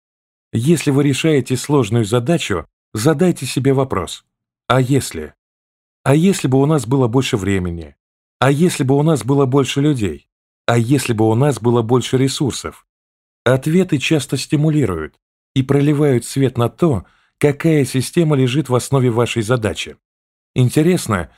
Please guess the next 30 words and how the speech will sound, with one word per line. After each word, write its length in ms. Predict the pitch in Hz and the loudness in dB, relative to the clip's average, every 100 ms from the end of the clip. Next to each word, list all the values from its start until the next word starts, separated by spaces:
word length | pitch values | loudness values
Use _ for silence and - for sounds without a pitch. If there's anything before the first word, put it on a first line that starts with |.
| _ | _
что 240 | - 143 | -4 -2
гипотетическое 920 | 123 135 135 143 131 143 120 - 131 127 | 0 0 0 -2 -4 -4 -6 -2 0 2
мышление 580 | 123 - 170 160 127 | 0 0 0 2 0
заложено 580 | 104 113 139 156 135 143 | 0 0 2 0 0 0
в 100 | 131 | 0
нас 160 | 139 127 | 0 -2
с 100 | 120 | -2
детства, 500 | 127 - - 85 78 _ _ _ _ _ | -2 -2 -4 -10 -10 _ _ _ _ _
хотя 240 | 175 170 175 | -2 0 -2
трудно 360 | 175 156 113 | 0 0 0
представить 540 | 101 117 - 143 120 - | 0 -2 0 0 0 -4
себе 280 | 117 123 | -4 -2
более 360 | 117 127 113 107 | 0 2 2 2
разных 400 | 110 98 101 - | 2 -2 -4 -4
людей, 420 | 110 110 156 90 - _ _ _ | -4 0 -2 -2 -8 _ _ _
чем 240 | - 127 | -2 0
Стив 280 | 104 - 104 | 0 -4 -4
Джобс 480 | 98 120 147 - - _ _ _ | -4 -2 -2 -4 -18 _ _ _
и 80 | 120 | 0
малыш, 460 | 113 113 143 127 | 2 2 0 -2
делающий 560 | 98 131 131 117 - 110 | -2 0 2 0 -2 -6
первые 360 | - 107 95 90 | -2 -2 -2 -4
шаги. 420 | - 104 85 69 _ _ _ _ _ - | -4 -4 -6 -14 _ _ _ _ _ -6
Если 340 | 113 175 175 | 0 2 2
вы 120 | 160 156 | 0 0
проводите 540 | 151 151 156 135 135 | 0 0 0 0 0
много 260 | 135 135 127 | 0 2 0
времени 380 | 135 127 117 | 0 0 0
с 100 | 110 | -2
детьми, 480 | 101 120 - 165 104 | -4 -6 -2 0 0